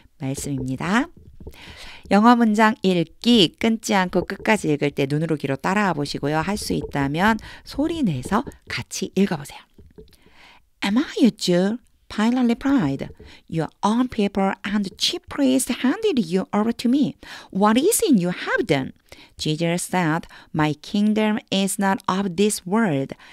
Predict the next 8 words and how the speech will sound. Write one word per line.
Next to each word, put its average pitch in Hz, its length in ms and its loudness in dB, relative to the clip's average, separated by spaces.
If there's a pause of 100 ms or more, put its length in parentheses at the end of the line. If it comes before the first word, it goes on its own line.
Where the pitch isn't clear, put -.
(220)
If 196 260 -4 (120)
it 196 280 -4
were, 180 400 -2 (300)
my 151 260 2
servants 208 760 0
would 160 200 -2
fight 165 440 -4
to - 120 -8